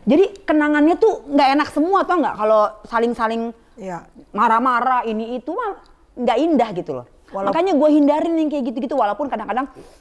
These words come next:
Speaker 1: kan
Speaker 2: Yo.
Speaker 1: gue juga orangnya kan langsung nyeplos gitu.
Speaker 2: Walaupun namanya keluarga, pasti ada gesekan
Speaker 1: Iya,
Speaker 2: kan, Feb,
Speaker 1: tapi
Speaker 2: gitu.
Speaker 1: gue belajar menaruh, oh iya ya,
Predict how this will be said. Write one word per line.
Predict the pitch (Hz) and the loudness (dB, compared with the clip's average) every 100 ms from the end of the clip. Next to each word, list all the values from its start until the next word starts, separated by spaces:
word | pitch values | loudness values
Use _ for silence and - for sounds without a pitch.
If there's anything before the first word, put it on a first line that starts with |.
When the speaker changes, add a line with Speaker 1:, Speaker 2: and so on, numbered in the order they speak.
| _ _ _ _ - | _ _ _ _ -14
Speaker 1:
kan | - 220 | -2 2
Speaker 2:
Yo. | |
Speaker 1:
gue | 214 247 | 4 2
juga | 214 196 | 2 2
orangnya | 185 196 262 | 2 -2 -2
kan | 269 247 | -2 -4
langsung | 196 185 190 | -6 -6 -6
nyeplos | 190 190 190 214 | -6 -2 -4 -2
gitu. | |
Speaker 2:
Walaupun | 220 214 208 277 | -2 0 -2 -4
namanya | 262 226 214 | -4 -6 -8
keluarga, | 202 208 190 185 233 262 - | -8 -6 -6 -6 -8 -8 -10
pasti | 202 185 | -12 -6
ada | 247 | -4
gesekan | 208 202 165 | -2 -4 0
Speaker 1:
Iya, | 180 170 | 2 2
Speaker 2:
kan, | 147 143 139 | 2 -2 -6
Feb, | - 165 175 | -10 -8 -4
Speaker 1:
tapi | 226 | -2
Speaker 2:
gitu. | 240 | 2
Speaker 1:
gue | 254 | 2
belajar | 233 202 196 233 233 - - | 4 2 2 2 0 -8 -18
menaruh, | 202 220 214 208 247 269 - _ _ _ _ - | -10 -4 0 0 0 -2 -6 _ _ _ _ -4
oh | 180 | -2
iya | 160 143 | 0 0
ya, | 147 | -2